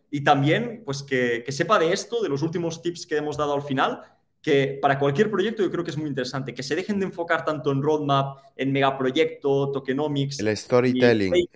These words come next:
Speaker 2: el
Speaker 1: historias,
Speaker 2: storytelling. Vamos
Speaker 1: que
Speaker 2: a
Speaker 1: se
Speaker 2: hacer
Speaker 1: enfoquen en un buen arte y un buen storytelling, exacto, y una buena
Speaker 2: el
Speaker 1: comunidad.
Speaker 2: Ernest, mi amigo que estuvo el otro día,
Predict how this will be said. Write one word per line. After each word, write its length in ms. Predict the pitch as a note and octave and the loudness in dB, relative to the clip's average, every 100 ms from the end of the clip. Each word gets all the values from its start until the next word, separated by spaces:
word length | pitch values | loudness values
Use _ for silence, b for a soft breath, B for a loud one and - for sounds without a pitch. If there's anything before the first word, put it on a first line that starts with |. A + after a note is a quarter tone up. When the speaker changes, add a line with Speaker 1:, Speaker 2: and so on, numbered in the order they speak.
| G2+ | -2
Speaker 2:
el 180 | G#2 G#2 | 0 0
Speaker 1:
historias, 320 | C3+ A#2+ A2+ | 2 2 2
Speaker 2:
storytelling. 500 | A#2 A2 F#2+ F2+ F#2+ _ _ | 2 2 0 -2 -8 _ _
Vamos 320 | - B2+ D3 | 2 2 2
Speaker 1:
que 60 | D#3+ | 2
Speaker 2:
a 60 | E3+ | 0
Speaker 1:
se 80 | |
Speaker 2:
hacer 120 | E3 B2+ | 4 4
Speaker 1:
enfoquen 200 | - D3 | 4 0
en 80 | D#3 | -2
un 140 | G#3 | 0
buen 160 | G#3 G3 | 2 0
arte 220 | G#3+ G#3 | -2 -4
y 20 | |
un 80 | F#3+ | -4
buen 160 | E3 D3 | -4 -6
storytelling, 480 | C#3+ B2 A#2 G#2 G#2+ | -4 -6 -6 -8 -10
exacto, 420 | A2 C#3 C#3 G#2 - | -6 -6 -6 -14 -6
y 40 | D3+ | 0
una 80 | |
buena 200 | F3 - | 2 4
Speaker 2:
el 60 | A2+ | 4
Speaker 1:
comunidad. 280 | A2+ A2+ D3+ - _ | 4 2 -2 -6 _
Speaker 2:
Ernest, 680 | A#2 C3 C#3+ C#3+ C#3+ - - | 2 2 2 0 -2 -8 -6
mi 100 | A2 | -2
amigo 340 | A2+ B2 A#2+ | -2 -2 -4
que 80 | - | -6
estuvo 300 | A#2+ B2 A#2 | -8 -2 -2
el 80 | A2 | 0
otro 280 | A2+ A2 G#2+ | -4 -6 -6
día, 380 | A#2 B2 A#2+ | -4 -4 -6